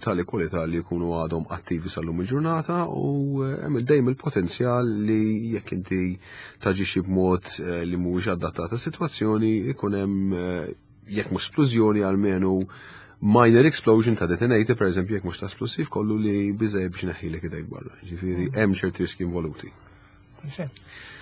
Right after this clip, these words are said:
Speaker 2: Ok.
Speaker 1: Eh, mbagħad biex inkompli fuq l-A F M, ir-raba reġiment, fourth regiment, huma s-support services l-oħrajn, fihom għandna l-personnel department tagħna, human resources, eh, il-catering company li jieħdu ssieb il-messes u l-kantins tagħna,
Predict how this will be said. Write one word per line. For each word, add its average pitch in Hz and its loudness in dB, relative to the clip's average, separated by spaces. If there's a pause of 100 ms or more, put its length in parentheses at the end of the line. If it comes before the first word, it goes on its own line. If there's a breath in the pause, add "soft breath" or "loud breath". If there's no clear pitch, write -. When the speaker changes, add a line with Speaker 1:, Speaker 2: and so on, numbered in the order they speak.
(100)
Speaker 2:
Ok. 165 -10 (540)
Speaker 1:
Eh, 156 10
mbagħad 156 8
biex 147 4
inkompli 131 2
fuq 117 4
l-A 127 8
F - 0
M, 113 6
ir-raba 117 8
reġiment, 117 8
fourth - 0
regiment, 107 4
huma 98 4 (240)
s-support 110 4
services 85 2
l-oħrajn, 156 6
fihom 101 2
għandna 85 0
l-personnel 98 2
department 107 2
tagħna, 104 0 (100)
human 80 -4
resources, 101 0 (480 loud breath)
eh, 82 -2
il-catering 95 2
company 98 2
li 85 2
jieħdu 82 -4
ssieb 82 -2
il-messes 82 -2
u 82 -4
l-kantins 92 0
tagħna, 104 4